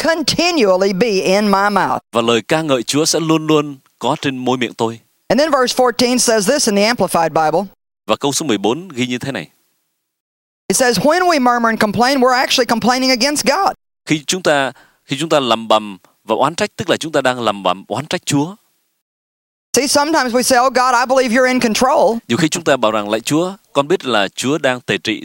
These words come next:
Speaker 2: trên tất cả mọi sự."
Speaker 1: "I trust you, God, and I believe you're in control."
Speaker 2: "Con tin cậy Chúa và con tin rằng Chúa đang tể trị tất cả mọi sự."
Speaker 1: And then a few minutes later, we don't like what God's doing.
Speaker 2: Và rồi một vài giây phút sau thì chúng ta lại không thích những điều mà Chúa đang
Speaker 1: But we
Speaker 2: làm.
Speaker 1: need to stop complaining.
Speaker 2: Chúng ta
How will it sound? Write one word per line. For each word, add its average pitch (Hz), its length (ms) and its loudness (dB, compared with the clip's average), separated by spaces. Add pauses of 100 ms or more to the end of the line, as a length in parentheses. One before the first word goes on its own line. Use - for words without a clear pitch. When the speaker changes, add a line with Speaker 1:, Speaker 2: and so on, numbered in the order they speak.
(120)
Speaker 2:
trên 120 240 -6
tất - 160 -8
cả 98 100 0
mọi 98 140 -4
sự." - 140 -4 (200)
Speaker 1:
"I 233 100 -4
trust 277 320 0
you, 285 100 0
God, 254 220 2
and 240 60 0 (140)
I 247 40 2
believe 254 220 0
you're 254 60 4
in 262 120 2
control." 254 540 2
Speaker 2:
"Con 123 160 0
tin 165 180 -4
cậy 147 160 -2
Chúa 156 200 -2
và 143 160 0
con 127 240 -4
tin 147 180 -4
rằng 117 200 -4
Chúa 151 180 -2
đang 139 320 -4
tể 110 160 -4
trị 98 200 -4
tất - 160 -10
cả - 100 -4
mọi 101 140 -6
sự." - 200 -8 (120)
Speaker 1:
And 190 120 0
then 254 60 2
a - 80 -2
few 277 120 0
minutes 262 260 0
later, 277 240 2
we 240 100 2
don't 240 260 2
like 254 160 0
what 247 100 0
God's 247 360 0
doing. 359 300 0
Speaker 2:
Và 110 120 0
rồi 110 180 0
một 113 200 -4
vài 120 120 2
giây 127 140 -6
phút - 180 -6
sau 139 240 2
thì 113 100 -14
chúng 139 140 -10
ta 120 200 2
lại 107 280 -4 (260)
không 156 200 -6
thích 196 220 -2
những 123 160 -8
điều 101 160 0
mà 92 140 -6
Chúa - 140 -4
đang 131 100 2
Speaker 1:
But 196 100 2
we 277 40 2
Speaker 2:
làm. 311 80 0
Speaker 1:
need 285 180 0
to 196 60 0
stop 254 480 0
complaining. 226 500 2
Speaker 2:
Chúng 127 60 -2
ta 123 80 2